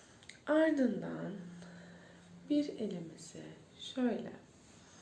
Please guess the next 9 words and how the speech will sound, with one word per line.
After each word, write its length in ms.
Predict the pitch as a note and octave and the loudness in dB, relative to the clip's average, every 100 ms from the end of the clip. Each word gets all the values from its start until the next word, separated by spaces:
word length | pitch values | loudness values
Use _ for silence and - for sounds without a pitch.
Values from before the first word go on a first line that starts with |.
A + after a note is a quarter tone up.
| - - - - - - - | -20 -20 -20 -20 -20 -20 -16
sanki 600 | - - D4 C#4+ C4+ A3+ | -14 -4 2 2 2 2
bir 220 | A3 G#3+ | 4 4
enerji 500 | G#3 G#3 G#3 G3+ G3+ | 4 2 4 2 0
topu 300 | - G3 E3 | -4 -8 -8
burada 240 | E3 E3+ D3 | -6 -6 -4
oluşuyormuş 640 | F3 E3+ - G3 F3+ - | -6 -6 -8 -8 -8 -10
gibi 120 | - | -14
hayal 440 | - B3 A#3+ A3+ G3+ | -2 4 4 4 0
ederek 720 | F3 - - - - - - | -2 -6 -8 -10 -12 -16 -20